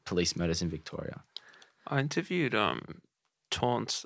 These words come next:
Speaker 2: about this issue too, who's a amazing, um, Melbourne, he's actually a rapper from, um, back in the day. Um,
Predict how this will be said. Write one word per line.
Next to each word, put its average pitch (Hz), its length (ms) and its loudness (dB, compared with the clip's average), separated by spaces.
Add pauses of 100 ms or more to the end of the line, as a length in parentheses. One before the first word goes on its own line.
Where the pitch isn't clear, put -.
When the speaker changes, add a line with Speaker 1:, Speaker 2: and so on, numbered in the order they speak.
Speaker 2:
about 101 340 2
this 107 200 -4
issue - 300 -6
too, 110 480 -2
who's 113 220 -6
a - 320 -6 (260)
amazing, 117 640 -6
um, 117 440 -6
Melbourne, 117 540 -6 (640)
he's 139 100 -6
actually - 300 -6 (180)
a 139 100 -8
rapper 117 520 2 (200)
from, 104 300 -4
um, - 360 -4 (120)
back - 240 -6
in 117 60 -6
the 113 80 -8
day. 107 340 0 (640)
Um, 123 520 -2